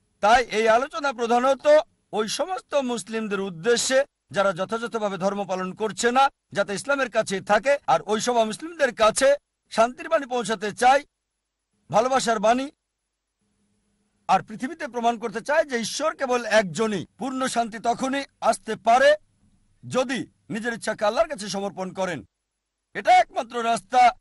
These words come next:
পৃথিবী এবং আখিরাতে পূর্ণ শান্তি পাবার। আর এ কারণে, বোন, এমন সম্মেলন করছি। আমাদের একটা স্যাটেলাইট চ্যানেল আছে, পিস টিভি। প্রতিদিন ষাট মিলিয়নেরও বেশি মানুষ এটা দেখছে।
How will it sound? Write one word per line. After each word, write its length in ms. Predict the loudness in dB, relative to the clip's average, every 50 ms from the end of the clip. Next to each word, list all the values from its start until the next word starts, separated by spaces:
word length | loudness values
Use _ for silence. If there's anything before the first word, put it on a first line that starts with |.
| _ _ -14
পৃথিবী 340 | -14 -12 -10 -10 -6 -4 -4
এবং 180 | -2 -2 0
আখিরাতে 400 | 0 0 -2 -2 -4 -8 -8 -8
পূর্ণ 600 | -10 -6 -2 -2 -2 0 -2 -2 -2 -2 -2 -2 -4 _ _ _ _ -6
শান্তি 380 | -2 -2 -2 -2 -4 -12 -12
পাবার। 380 | -8 -4 -2 2 2 2 2 2 -2 _ _ _ _ 0
আর 180 | 2 2 2
এ 80 | 2 0
কারণে, 400 | 0 0 -2 0 0 0 -2 -2
বোন, 380 | 0 0 0 0 0 -2 -6 -12 _ _ _ _ _ -4
এমন 240 | -2 -2 -2 -2 -6
সম্মেলন 480 | -4 -4 -4 -4 -4 -6 -6 -6 -8
করছি। 580 | -6 -6 -6 -6 -6 -6 -8 -6 -4 -4 -6 -8 _ _ _ _ _ _ _ _ _ _ _ _ _ _ _ _ _ _
আমাদের 340 | -6 -6 -4 -4 -4 -4 -4
একটা 180 | -4 -6 -8
স্যাটেলাইট 560 | -6 -2 -4 -4 -2 -2 0 2 2 2 0 -4 _ _
চ্যানেল 260 | -8 -6 -4 -2 2 0
আছে, 300 | 0 0 0 -4 -4 -6 _ _ -12
পিস 200 | -10 -10 -10 -10
টিভি। 360 | -10 -8 -6 -4 -4 -6 -8 _ _ _ _ _ _ _ _ _ -6
প্রতিদিন 640 | -6 -6 -4 -4 -8 -6 -4 -2 -2 -2 -4 -6 -12 _ _ _ _ _ _ _
ষাট 260 | -2 2 2 2 2 0
মিলিয়নেরও 520 | -10 -12 -10 -8 -6 -4 -2 0 0 0
বেশি 340 | 0 -2 -4 -4 -4 -6 -4
মানুষ 640 | -2 0 2 2 2 2 0 0 -2 -4 -6 -12 _ _ _ _ _ _ _ _ _
এটা 200 | -6 -6 -4 -4
দেখছে। 520 | -4 -4 -4 -6 -6 -8 -6 -6 -6 -6